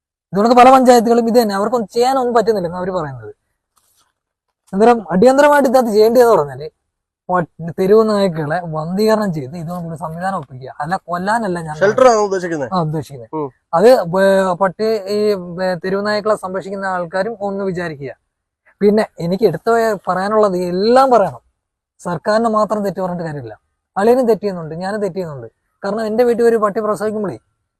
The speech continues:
Speaker 1: ഞാൻ പട്ടിയെ പ-, വളർത്തുന്ന ഒരാളാണെന്നുണ്ടെങ്കിൽ എൻ്റെ വീട്ടിൽ ഒരു നാടൻ പട്ടിയും അല്ലാത്ത പട്ടിയും ഉണ്ട്. ഇത് രണ്ടും കൂടെ പ്രസവിക്കുമ്പം അതിനെ പൊക്കിയെടുത്ത് നോക്കും. നാടൻ പട്ടിക്ക് വിലയില്ല,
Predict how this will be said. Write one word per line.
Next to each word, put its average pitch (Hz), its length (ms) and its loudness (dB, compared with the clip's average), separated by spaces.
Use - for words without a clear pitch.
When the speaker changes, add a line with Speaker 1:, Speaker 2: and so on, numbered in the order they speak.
Speaker 1:
ഞാൻ 202 140 -2
പട്ടിയെ 220 360 0
പ-, 208 260 -2
വളർത്തുന്ന 202 320 -2
ഒരാളാണെന്നുണ്ടെങ്കിൽ 135 580 -6
എൻ്റെ 226 180 4
വീട്ടിൽ 247 220 8
ഒരു 240 100 8
നാടൻ 220 360 4
പട്ടിയും 165 440 2
അല്ലാത്ത 226 300 8
പട്ടിയും 190 340 4
ഉണ്ട്. 113 160 -10
ഇത് 196 100 4
രണ്ടും 247 240 6
കൂടെ 247 100 6
പ്രസവിക്കുമ്പം 208 640 2
അതിനെ 202 140 -2
പൊക്കിയെടുത്ത് 196 460 2
നോക്കും. 160 280 -2
നാടൻ 202 280 2
പട്ടിക്ക് 233 360 0
വിലയില്ല, 202 380 2